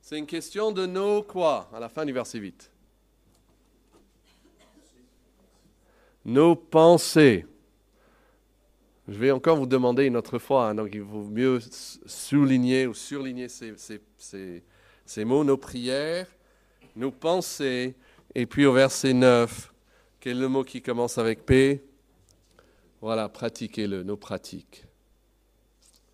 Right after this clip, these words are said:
Pour connaître la paix de Dieu, qui garde nos cœurs et nos esprits, nous devons activer nos pensées, enfin nos prières d'abord, nous avons déjà parlé de ça,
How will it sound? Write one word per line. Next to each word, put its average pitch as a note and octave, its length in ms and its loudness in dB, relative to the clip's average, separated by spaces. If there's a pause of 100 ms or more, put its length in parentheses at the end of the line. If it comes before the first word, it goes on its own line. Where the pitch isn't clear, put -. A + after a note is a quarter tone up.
(960)
Pour A#2+ 100 -20
connaître D3+ 400 -4
la C#3 160 -4
paix D#3+ 280 -8
de A3 100 -6
Dieu, C3 600 -10 (920)
qui A2 180 -18
garde C3 460 -4
nos G3+ 140 2
cœurs F3 360 -4
et D#3 60 -6
nos D3+ 140 -4
esprits, A2 800 -14 (2000)
nous A2+ 100 -16
devons D3+ 380 -4
activer C#3+ 580 -4
nos A#2+ 140 -8
pensées, C3 760 -8 (960)
enfin A2 140 -8
nos A2+ 120 -6
prières C#3+ 420 0
d'abord, A2+ 500 -4
nous G#2+ 120 -16
avons G#2 120 -8
déjà A2 220 -6
parlé A#2 240 -2
de - 60 -10
ça, G#2 320 -8